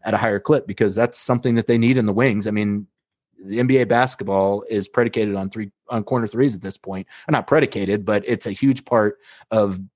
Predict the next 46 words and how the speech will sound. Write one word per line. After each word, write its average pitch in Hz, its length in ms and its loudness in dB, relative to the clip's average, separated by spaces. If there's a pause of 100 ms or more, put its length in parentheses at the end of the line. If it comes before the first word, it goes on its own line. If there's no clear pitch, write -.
(160)
basically 123 460 2
every 107 240 2
offense 98 480 -2
in 98 100 -2
the 92 120 0
N 92 80 0
B 90 180 -4
A, 82 300 -10
and, 92 520 -6 (140)
uh, 95 140 -10
particularly 104 340 0
for 98 60 -2
a 95 40 -6
team 107 140 -2
like 95 120 -2
the - 60 -10
Blazers 101 500 0
who 95 340 -2 (320)
wanna 107 220 0
get 104 120 0
up 120 160 2
a 139 40 0
lot 143 200 2
of 156 80 2
three-point 160 380 -2
shots, 175 440 0 (640)
that's 127 160 -2
something 143 260 0
they 127 140 4
lean 131 200 4
into. 143 360 2
And 117 120 -2
so 131 120 -2
you 127 160 2
would, 127 120 0
you 127 60 2
would 120 100 2
hope 135 220 0
that 113 280 0
that 113 200 -4
comes 113 200 -2
back 107 240 -4
around 123 200 2
for 156 100 -4
Robert. 151 380 0
But, 107 260 -2